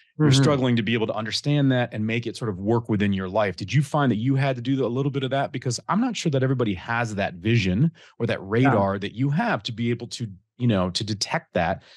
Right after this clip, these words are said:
Speaker 1: and then do something about it.
Speaker 2: Yeah, I, I, I, you know, there is a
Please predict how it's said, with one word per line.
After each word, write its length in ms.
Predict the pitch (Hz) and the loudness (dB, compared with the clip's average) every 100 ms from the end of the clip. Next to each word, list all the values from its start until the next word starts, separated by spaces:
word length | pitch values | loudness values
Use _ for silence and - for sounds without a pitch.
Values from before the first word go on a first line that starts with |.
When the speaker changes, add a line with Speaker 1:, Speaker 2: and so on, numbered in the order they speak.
| - _ _ _ | -20 _ _ _
Speaker 1:
and 100 | 135 | 4
then 140 | 135 | 4
do 140 | 123 135 | 4 2
something 340 | 135 110 98 | 2 0 -2
about 280 | 85 71 - | -4 -8 -12
it. 120 | - _ _ _ _ _ _ _ - | -20 _ _ _ _ _ _ _ 2
Speaker 2:
Yeah, 360 | 170 143 120 - | 4 4 0 -2
I, 200 | 147 147 - | -4 -4 -2
I, 180 | 147 156 160 | -2 0 2
I, 200 | 185 - - - | 4 2 -2 -12
you 220 | - 151 | 0 2
know, 300 | 143 143 135 - - - _ _ | 2 0 -2 -8 -20 -20 _ _
there 420 | - - 160 160 | -16 -6 2 2
is 440 | 170 156 151 - - | 6 4 4 0 0
a 120 | 143 | 0